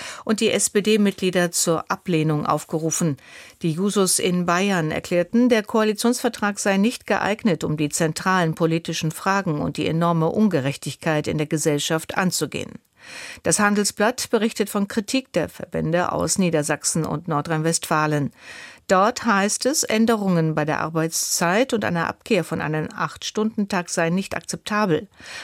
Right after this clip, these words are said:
Auch andere entscheidende Punkte des Vertrags könne man nicht gutheißen.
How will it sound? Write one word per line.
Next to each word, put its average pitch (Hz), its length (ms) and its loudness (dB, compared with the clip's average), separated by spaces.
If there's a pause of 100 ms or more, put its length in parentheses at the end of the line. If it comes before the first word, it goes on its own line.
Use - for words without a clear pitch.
Auch - 240 2
andere 185 380 4
entscheidende 165 580 2
Punkte 202 360 0
des 147 180 -2
Vertrags 160 580 -2
könne 170 200 4
man 156 180 2
nicht 156 220 -4
gutheißen. 165 840 0